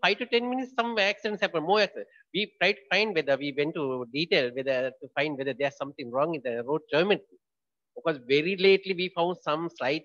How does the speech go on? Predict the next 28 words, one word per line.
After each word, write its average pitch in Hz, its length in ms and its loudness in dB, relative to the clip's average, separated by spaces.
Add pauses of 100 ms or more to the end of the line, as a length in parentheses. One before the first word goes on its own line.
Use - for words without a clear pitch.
(120)
uh, 143 320 4 (100)
camber 147 280 -4
issue, 175 260 -10
but 180 140 -10
of 160 180 -4
course 196 120 -4
it 143 180 -14
is, 190 80 -14 (160)
it - 160 -20
was 196 140 -2
not 185 120 -2
the 180 60 -12
case. 139 220 -6 (420)
Eh, 139 240 -2
that 143 120 -2 (100)
camber 156 220 -2
issue 180 200 -2
would 190 140 0
have 185 100 0
happened, 185 420 -2
uh, 151 140 2
during 160 300 -6
bad 160 280 2
weather, - 260 -12 (280)
if 110 180 -12
at 135 120 -8
all, 151 160 0
if 135 80 -10